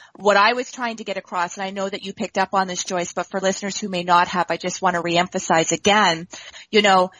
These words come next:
some of the people who, you know, have the brand names, who have the up-to-date fashion trends, you know, who are really stick out in that aspect. Yes, they might be, uh,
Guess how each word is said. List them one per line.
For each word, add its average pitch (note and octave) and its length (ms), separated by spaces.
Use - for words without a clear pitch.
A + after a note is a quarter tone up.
some B3 380
of B3+ 80
the A#3+ 100
people A#3 540
who, G3+ 500
you G3+ 120
know, F#3 200
have G#3+ 400
the A3+ 80
brand F#3+ 420
names, E3+ 480
who F#3 180
have G#3 540
the G3 240
up-to-date G3 560
fashion F#3 480
trends, E3 560
you F#3 60
know, F3+ 220
who G3+ 220
are F#3+ 260
really A3 300
stick - 380
out F#3+ 260
in F#3+ 140
that F3+ 320
aspect. B3+ 640
Yes, C4+ 480
they A3+ 140
might A#3 260
be, G#3 320
uh, F3+ 260